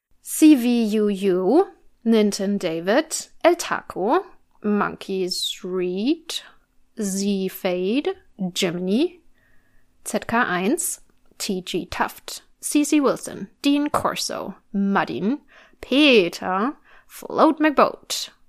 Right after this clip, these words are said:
Ghost Finder Rick, Akaduli, Jared S. Martin, Fippa ninety-four, Xenomorph, Robbie the Legend, yeah,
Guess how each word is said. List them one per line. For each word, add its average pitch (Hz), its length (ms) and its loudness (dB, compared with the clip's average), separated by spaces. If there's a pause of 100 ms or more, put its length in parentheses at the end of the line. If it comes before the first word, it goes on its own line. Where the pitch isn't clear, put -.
(160)
Ghost 208 380 2
Finder 175 400 -6
Rick, - 640 -4 (540)
Akaduli, 202 800 2 (480)
Jared 196 560 0 (460)
S. 185 400 -6
Martin, 196 1120 -4 (280)
Fippa - 400 -2
ninety-four, 196 600 0 (600)
Xenomorph, 196 1160 0 (240)
Robbie 208 600 4
the 196 200 0
Legend, 190 1500 -6 (340)
yeah, - 260 -8